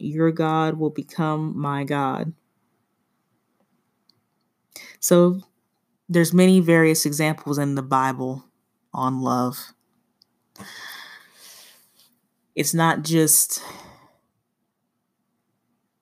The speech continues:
rules and regulations. It's not about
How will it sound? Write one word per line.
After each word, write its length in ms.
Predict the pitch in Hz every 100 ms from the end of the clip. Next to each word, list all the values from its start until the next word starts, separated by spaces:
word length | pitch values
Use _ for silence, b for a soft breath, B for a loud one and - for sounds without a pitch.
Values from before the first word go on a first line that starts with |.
| _ _ _
rules 560 | 151 151 160 151 147 143
and 140 | 143
regulations. 1160 | 143 139 139 135 135 139 - - - - - - _ _ _ _ _ _ _ _ _ -
It's 160 | -
not 160 | 151 143
about 400 | 143 143 -